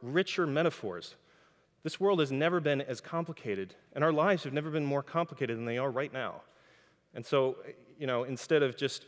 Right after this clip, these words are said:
reaching for the nearest standardized word, or just begging to be diagnosed of something, it is, it is worth actually being present in sadness, for example, in the chaos of,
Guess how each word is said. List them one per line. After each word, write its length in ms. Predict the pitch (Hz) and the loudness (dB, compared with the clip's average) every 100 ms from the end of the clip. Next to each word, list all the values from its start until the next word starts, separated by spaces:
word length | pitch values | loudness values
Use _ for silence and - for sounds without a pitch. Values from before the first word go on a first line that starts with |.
| - | -10
reaching 440 | 123 170 - 151 | -6 -4 -2 -2
for 260 | - 147 127 | -2 0 2
the 100 | 120 | 2
nearest 500 | 127 131 123 - - - - | 2 2 0 -4 -18 -20 -20
standardized 720 | - - 170 160 131 117 113 - | -8 0 4 6 6 6 4 -2
word, 380 | 101 92 101 131 - _ _ _ _ _ _ - | -4 -4 -6 -12 -20 _ _ _ _ _ _ -6
or 120 | 127 | -4
just 280 | 123 - 113 | -4 -6 2
begging 320 | 135 151 147 | 2 4 2
to 200 | 135 131 | -2 -6
be 220 | 117 123 123 | -6 -4 2
diagnosed 640 | 127 131 120 143 151 - | 4 4 2 0 -2 -8
of 100 | 110 | -8
something, 420 | - 160 - 110 | -2 -2 -2 -4
it 120 | 143 | -2
is, 220 | 147 143 - | -4 -4 -8
it 140 | 151 | -6
is 100 | 135 | -4
worth 360 | 123 165 180 - - - - | 0 0 -2 -8 -20 -20 -6
actually 300 | 156 156 190 | -4 -2 -2
being 220 | 175 185 160 | -2 -2 -2
present 460 | - 196 104 - - - _ _ _ - | 0 0 -2 -6 -10 -12 _ _ _ -6
in 160 | 151 | -6
sadness, 640 | 147 - 202 120 85 - - _ | -4 -4 -4 -4 -8 -10 -16 _
for 160 | - 117 | -8 -6
example, 440 | 104 98 - 71 57 _ _ _ _ _ | -2 -4 -4 -12 -12 _ _ _ _ _
in 120 | 127 135 | -8 -6
the 60 | |
chaos 540 | - 180 180 120 110 - | -4 0 2 2 0 -4
of, 300 | 135 117 | -6 -6